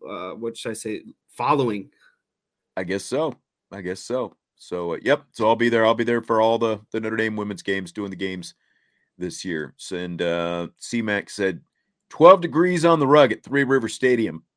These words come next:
Speaker 2: Pittsburgh, Pennsylvania, playing L T with three inches of snow on the turf." And
Speaker 1: Left
Speaker 2: I imagine
Speaker 1: tackle.
Speaker 2: Three Rivers, that had to be miserable because that, that was, like, I'm pretty, I don't think they ever updated to, like, field turf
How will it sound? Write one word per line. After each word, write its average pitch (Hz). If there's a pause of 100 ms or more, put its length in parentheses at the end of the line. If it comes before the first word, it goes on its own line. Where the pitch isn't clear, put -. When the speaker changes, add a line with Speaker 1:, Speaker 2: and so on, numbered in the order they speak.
(140)
Speaker 2:
Pittsburgh, 135
Pennsylvania, 107
playing 101
L 104
T 104
with 95 (960)
three 131
inches 113
of 90
snow 104
on 92
the 87
turf." 104
And 120
Speaker 1:
Left 139
Speaker 2:
I 185
imagine 160
Speaker 1:
tackle. 127
Speaker 2:
Three 156
Rivers, 127
that 156
had 147
to 117
be 110
miserable 104
because 101
that, 139
that 156
was, 131
like, 117 (520)
I'm 107 (100)
pretty, 170 (200)
I 160
don't 170
think 165
they 147
ever 135
updated 117
to, 110
like, 104 (160)
field 147
turf 104